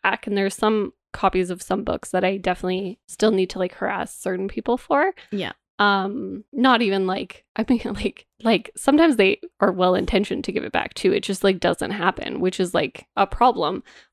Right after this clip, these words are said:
Speaker 1: But I do
Speaker 2: <laughs>
Speaker 1: love being able to be like, "I loved this book. Please read it. Here, I will give you
Speaker 2: Yeah.
Speaker 1: the copy. I will make it easier for you."
Speaker 2: Yeah.
Speaker 1: And yeah, I think that that's just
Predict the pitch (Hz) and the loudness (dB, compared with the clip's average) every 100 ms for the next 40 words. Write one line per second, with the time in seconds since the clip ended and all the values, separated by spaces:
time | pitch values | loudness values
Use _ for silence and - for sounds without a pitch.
0 | - 220 240 190 247 220 208 208 208 208 | 0 2 2 2 2 4 4 4 2 2
1 | 190 185 180 - 185 - - 196 202 202 | 2 0 -2 -2 -2 -2 0 0 4 2
2 | 185 - 185 - - - - 208 196 180 | 2 -2 -4 -2 -4 -4 0 2 0 -2
3 | 185 170 170 - - - 180 175 185 185 | -4 0 0 -2 -6 -4 0 2 2 2
4 | 185 185 190 190 185 185 - 190 175 180 | 0 0 4 2 2 0 0 0 0 0
5 | 180 - 196 - 190 185 - - - - | -2 -4 -8 -4 -4 -4 -4 -6 -4 -6
6 | - - - - 190 - - - 190 190 | -4 -4 -4 -4 -4 -6 -8 -4 -2 0
7 | 180 180 202 196 - - _ 196 180 - | -2 -4 -6 -10 -16 -20 _ 0 0 2
8 | 196 196 202 185 185 180 - - 180 - | 0 0 0 -2 0 0 -2 -4 -4 -4
9 | - | -12